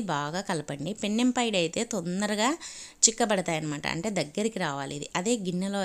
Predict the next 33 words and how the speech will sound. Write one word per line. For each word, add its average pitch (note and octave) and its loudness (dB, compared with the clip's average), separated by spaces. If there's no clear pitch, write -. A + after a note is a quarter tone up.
అయితే F#3 0
చిక్కబడడానికి G3 2
చాలా E3 -2
టైమ్ G3+ 0
పడుతుంది, G#3+ -2
అలాగే E3+ -2
గ్యాస్ D3+ 0
కూడా G3 0
వేస్ట్ D3+ 2
అవుతుంది. C#3 -6
అందుకోసం F#3 -2
అనేసి F3+ 0
ఇలా F#3+ 4
పెన్నం E3+ -2
పైన F3 -2
అయితే A#3 -2
బాగా E3+ 2
వేడి E3 0
చేశాను. D#3 0
తర్వాత E3 0
ఈ - -2
విధంగా D#3+ -2
దగ్గరగా D#3+ -2
వచ్చింది D3 -2
కదా, E3 -2
ఇప్పుడైతే D#3+ -4
దీన్ని E3 -2
ఒక C#3+ -6
చిన్న E3 -2
మూతలకైతే D3+ -4
తీసుకున్నాను. D3+ 2
దీంట్లో G#3+ 4
కొద్దిగా F3+ 0